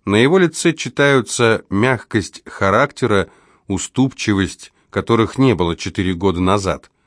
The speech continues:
"Самый могущественный человек в мире", думает Винс. Винс не может отвести глаз. Есть в лице Джимми Картера что-то такое.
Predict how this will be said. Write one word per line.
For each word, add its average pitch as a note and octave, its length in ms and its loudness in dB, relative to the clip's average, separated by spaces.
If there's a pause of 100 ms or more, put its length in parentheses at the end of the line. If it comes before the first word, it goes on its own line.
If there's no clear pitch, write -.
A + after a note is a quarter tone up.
(800)
"Самый G2+ 680 0
могущественный F#2+ 1000 -2
человек F2+ 540 -2
в E2 120 -8
мире", A#2 440 0 (420)
думает F2 500 -2
Винс. E2+ 480 -8 (1080)
Винс C#3+ 460 0
не A#2+ 160 4
может D3+ 320 2
отвести C3 420 -4
глаз. G2+ 480 -2 (720)
Есть B2+ 380 0
в C3+ 60 0
лице C#3+ 400 0
Джимми B2 440 2
Картера C#3+ 600 0
что-то C3 340 -2
такое. A2 640 0